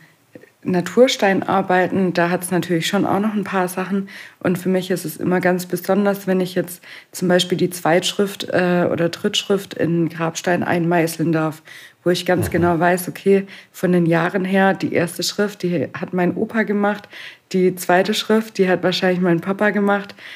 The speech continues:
Speaker 1: und jetzt bin ich die mit der dritten Inschrift. Äh, das ist schon irgendwie was Besonderes, dass das so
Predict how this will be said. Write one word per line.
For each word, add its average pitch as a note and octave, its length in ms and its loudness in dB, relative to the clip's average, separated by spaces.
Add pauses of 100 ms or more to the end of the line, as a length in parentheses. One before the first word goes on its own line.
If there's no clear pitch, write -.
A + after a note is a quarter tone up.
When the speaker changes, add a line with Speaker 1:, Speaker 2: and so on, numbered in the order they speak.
(160)
Speaker 1:
und F#3+ 300 2
jetzt F#3+ 260 0
bin G3 160 2
ich - 220 -2
die G3 100 2
mit F#3+ 200 4
der F3+ 120 4
dritten A3+ 480 2
Inschrift. A3+ 680 2 (600)
Äh, F#3 360 4
das G3 120 0
ist - 60 -4
schon G#3+ 180 0
irgendwie G3 300 2
was F#3+ 200 0
Besonderes, F#3+ 680 0
dass F3 240 -4
das F3+ 160 -6
so F3+ 220 2